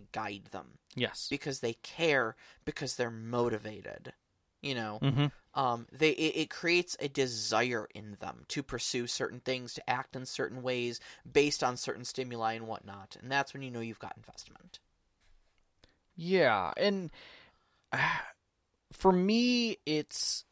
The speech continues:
Speaker 2: it's something that is a little thin, because you can't tangibly write it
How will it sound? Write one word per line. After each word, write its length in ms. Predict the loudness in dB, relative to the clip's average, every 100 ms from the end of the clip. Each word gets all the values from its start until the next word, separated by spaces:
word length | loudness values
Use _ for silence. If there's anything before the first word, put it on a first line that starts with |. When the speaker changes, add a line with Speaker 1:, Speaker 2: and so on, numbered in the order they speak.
| _ 0
Speaker 2:
it's 200 | 2 4
something 540 | 4 2 0 -4 2
that 140 | 2
is 100 | 2
a 80 | 0
little 680 | 0 0 4 4 4 0 -6 _ _ _ _ _ _ _ _ _
thin, 560 | -14 2 4 4 -2 -16 -20 _ _ _ _ _ _
because 320 | 0 2 0
you 80 | -2
can't 680 | -4 -4 0 0 0 -4 -6 -6
tangibly 880 | -4 0 0 2 2 2 0 -2 -4 0
write 300 | 2 4 2
it 140 | -2